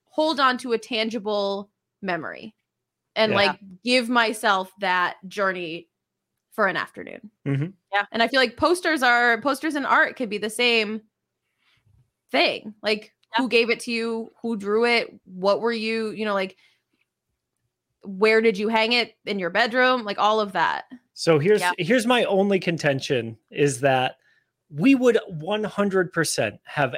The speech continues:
Speaker 2: every single piece of art that we have hung up in the house if frames weren't so
Speaker 1: Oh my
Speaker 2: fucking
Speaker 1: God.
Speaker 2: expensive.
Speaker 3: They're so expensive.
Speaker 2: Like,
Speaker 1: Honestly.
Speaker 2: I paid so much for the art.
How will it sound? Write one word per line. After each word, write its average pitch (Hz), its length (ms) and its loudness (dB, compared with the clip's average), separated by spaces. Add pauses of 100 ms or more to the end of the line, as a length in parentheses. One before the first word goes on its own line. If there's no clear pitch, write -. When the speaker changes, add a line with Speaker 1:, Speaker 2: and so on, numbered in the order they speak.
Speaker 2:
every 185 400 0
single 170 480 -4
piece - 320 -6
of 139 120 -6
art 120 360 -6 (140)
that 117 260 -2
we 170 160 0
have 127 480 -4 (400)
hung 226 280 -2
up 220 200 0
in 180 140 0
the 156 80 0
house - 500 -10 (800)
if 240 140 -2
frames 247 600 -2
weren't 220 280 -6
so 220 280 0 (220)
Speaker 1:
Oh 233 280 4
my 220 180 4
Speaker 2:
fucking 202 180 -2
Speaker 1:
God. 254 560 4
Speaker 2:
expensive. 330 180 6
Speaker 3:
They're 480 120 6
so 466 500 4
expensive. 440 1080 2
Speaker 2:
Like, 254 260 6
Speaker 1:
Honestly. 226 580 0
Speaker 2:
I 208 120 2
paid 285 260 2
so 285 160 6
much 285 240 4
for 285 80 4
the 262 160 4
art. 269 420 6